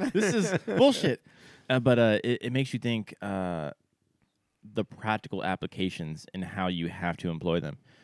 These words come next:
Speaker 1: uh, uh, of jiu-jitsu. So, you know, you have to control the distance. You can't let, um, your opponent kind of rear back for a strike and get the rooms, get the room so he can maneuver to, to hurt you, which, you know,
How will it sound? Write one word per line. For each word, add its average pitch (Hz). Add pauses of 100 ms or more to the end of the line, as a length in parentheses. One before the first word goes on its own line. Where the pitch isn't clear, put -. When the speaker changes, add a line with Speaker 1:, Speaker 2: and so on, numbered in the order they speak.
(120)
Speaker 1:
uh, 82 (500)
uh, 90
of 90
jiu-jitsu. 85
So, 78 (100)
you 92
know, 73
you 80
have 87
to 85
control 90
the 87
distance. 87
You 82
can't -
let, 80 (480)
um, 64 (200)
your 85
opponent 90 (140)
kind 85
of 82
rear 95
back 82
for 85
a 78
strike 85
and 82
get 85
the 82
rooms, 85 (240)
get 92
the 85
room 90
so 85
he 87
can 85
maneuver 85
to, 78
to 82
hurt 92
you, 71 (540)
which, 87 (580)
you 95
know, 71